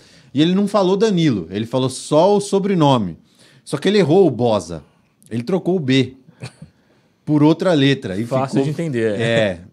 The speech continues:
Speaker 1: ficou, cara, um pouco constrangedor lá na bancada. Eu lembro que o Halley tomou um susto e falou, "Que
Speaker 2: Hum.
Speaker 1: isso?" <laughs> Ai, meu Deus. Mas enfim, passou e já sumiu esse corte. Infelizmente, esse corte sumiu.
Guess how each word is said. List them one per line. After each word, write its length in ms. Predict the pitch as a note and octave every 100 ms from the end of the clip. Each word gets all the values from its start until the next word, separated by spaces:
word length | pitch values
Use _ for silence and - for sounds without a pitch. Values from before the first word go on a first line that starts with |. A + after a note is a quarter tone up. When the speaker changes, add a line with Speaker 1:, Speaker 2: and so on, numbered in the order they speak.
| -
Speaker 1:
ficou, 540 | - A#2 G#2 - B2+ B2+
cara, 400 | B2+ A2+ G2 G2
um 100 | G#2
pouco 320 | A#2 A#2 -
constrangedor 800 | B2 B2 A#2+ B2+ C3 A2+ A2 G#2+
lá 140 | G#2
na 100 | G#2
bancada. 600 | G2+ G2 F#2 F#2+ F2+ E2+ - - - - - - _ _ _ -
Eu 80 | G#2+
lembro 180 | A#2 A#2+
que 60 |
o 60 | B2
Halley 320 | G#2+ A#2+ C3
tomou 320 | B2+ A#2+ C#3 C#3+
um 20 |
susto 280 | - C#3+ C#3+
e 20 |
falou, 140 | C#3+
"Que 140 | A#2+ E4
Speaker 2:
Hum. 60 | A3 A#3+
Speaker 1:
isso?" 320 | E3+ - E3+ - D#3+ - - - _ _ _ _ - _ -
<laughs> 460 | E3 B2 - _ _ _ - - _ _ - F4+ D#4 D#4 D4+ A#3 F#3 F#3+
Ai, 460 | C4 D4+ D#4+ E4
meu 240 | D#4 D#4+ D#4
Deus. 300 | C4+ C#4 A#3
Mas 160 | C3
enfim, 300 | C3+ C3+ A#2
passou 340 | G#2 B2 - B2+
e 40 |
já 120 | C3
sumiu 380 | C3+ C#3+ A#2+ A#2
esse 160 | A2 F#2+
corte. 480 | - F#2 F2 - A#2+
Infelizmente, 580 | A#2 A2+ G#2 G2+ G#2+
esse 120 | G#2 -
corte 280 | G#2 G2+
sumiu. 340 | - G2+ F2